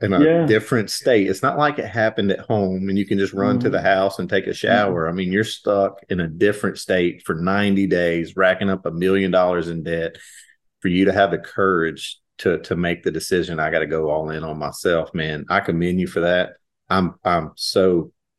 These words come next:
Speaker 1: thankful that it worked out for you. And, uh, I just hope if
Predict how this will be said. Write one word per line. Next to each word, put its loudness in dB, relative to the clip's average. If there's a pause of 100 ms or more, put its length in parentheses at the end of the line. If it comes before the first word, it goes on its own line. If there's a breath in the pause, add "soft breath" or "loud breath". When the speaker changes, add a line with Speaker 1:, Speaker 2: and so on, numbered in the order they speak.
(100)
Speaker 1:
thankful -2 (300)
that 0
it -4
worked -2
out 2
for 2
you. -4 (380 soft breath)
And, 2
uh, 0 (360 soft breath)
I 2
just 2
hope 2
if 0